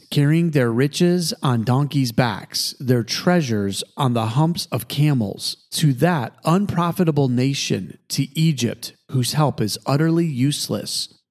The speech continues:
Therefore, I call her Rahab the do-nothing. Go now,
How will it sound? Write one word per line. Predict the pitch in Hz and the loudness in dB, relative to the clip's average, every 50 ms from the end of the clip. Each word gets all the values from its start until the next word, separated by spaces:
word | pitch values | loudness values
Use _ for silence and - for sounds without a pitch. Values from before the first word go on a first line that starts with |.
| _ _ _ - | _ _ _ -2
Therefore, | 117 117 113 113 113 - - 131 131 139 151 151 - - _ _ _ _ - | 0 0 0 0 -2 0 0 2 2 2 0 -2 -6 -12 _ _ _ _ -4
I | 127 127 143 147 | -2 0 0 -2
call | - - - - 156 156 156 151 | -2 -4 -2 0 0 0 0 0
her | 139 127 139 143 147 151 151 151 - - | 0 2 2 2 2 2 0 -2 -6 -4
Rahab | 131 123 131 143 156 147 131 135 131 110 101 98 - - - _ - | -2 0 2 2 2 0 0 0 -2 -2 -2 -4 -6 -8 -14 _ -8
the | 156 156 131 | -2 -2 -2
do-nothing. | 107 104 110 131 139 151 147 131 131 139 135 - - 117 101 92 76 - - - - _ _ _ _ _ _ _ _ _ _ _ _ _ _ _ _ - 110 107 | -2 2 2 2 2 4 2 0 -2 -2 -2 -4 -4 -4 -4 -4 -8 -10 -14 -16 -20 _ _ _ _ _ _ _ _ _ _ _ _ _ _ _ _ -8 -2 2
Go | 131 131 143 160 160 | 4 4 4 4 4
now, | 143 117 101 92 90 90 87 - - | 2 0 -2 -2 -4 -6 -8 -10 -14